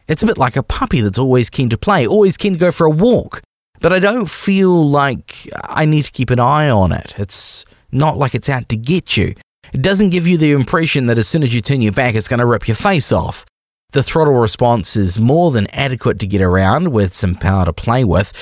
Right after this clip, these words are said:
and enough power to get you out of trouble in traffic. There's not a mountain of low-end torque, but get the revs up around about the top end of the first thir-, third,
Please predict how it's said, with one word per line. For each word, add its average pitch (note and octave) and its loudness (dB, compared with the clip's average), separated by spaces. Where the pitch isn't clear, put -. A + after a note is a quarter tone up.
and D#3+ 0
enough D#3+ 2
power F3+ 0
to C#3+ 0
get C3+ -4
you C3+ 0
out A#2 0
of F#2+ -2
trouble B2+ 0
in G#2 2
traffic. F3 0
There's B2 2
not B2 4
a G#2+ 4
mountain B2 4
of E2+ 0
low-end D2+ 0
torque, D3+ 0
but F#3+ 0
get F3 -2
the F#3 2
revs E3+ 4
up F#3 0
around F4 0
about - 0
the E3+ 0
top F#3 0
end F#3+ 2
of D3+ 0
the D3+ 0
first - 0
thir-, D#3+ 2
third, F3+ 2